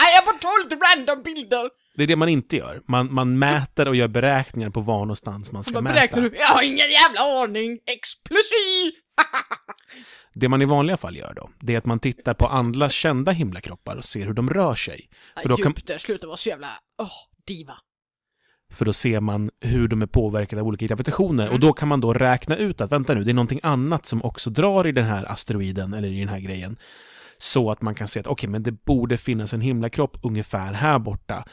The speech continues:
Speaker 2: Vi kollar på den här punkten om en månad, för då kommer den här rört sig dit och så får vi se om det är någonting där. Det var så man hittade Neptunus till exempel.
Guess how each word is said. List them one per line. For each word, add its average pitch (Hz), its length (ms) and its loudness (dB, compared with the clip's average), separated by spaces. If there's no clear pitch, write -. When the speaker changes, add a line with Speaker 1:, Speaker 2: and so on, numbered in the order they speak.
Speaker 2:
Vi 120 120 0
kollar 127 540 4
på 131 60 4
den 120 120 0
här 147 180 0
punkten 113 360 -2
om 107 60 0
en 120 80 2
månad, 156 440 0
för 127 100 -6
då 110 100 0
kommer 107 180 -6
den 101 80 -4
här 107 80 -2
rört 101 160 -6
sig 135 100 -6
dit 156 180 2
och 123 60 -8
så - 40 -12
får 120 60 -8
vi 107 60 -4
se 107 180 -4
om 101 80 -8
det 123 80 0
är 135 60 0
någonting 107 240 -6
där. 95 200 -12
Det 117 60 -8
var 120 60 2
så 131 200 2
man 117 140 0
hittade 107 260 -4
Neptunus 113 520 -4
till - 120 -14
exempel. - 300 -18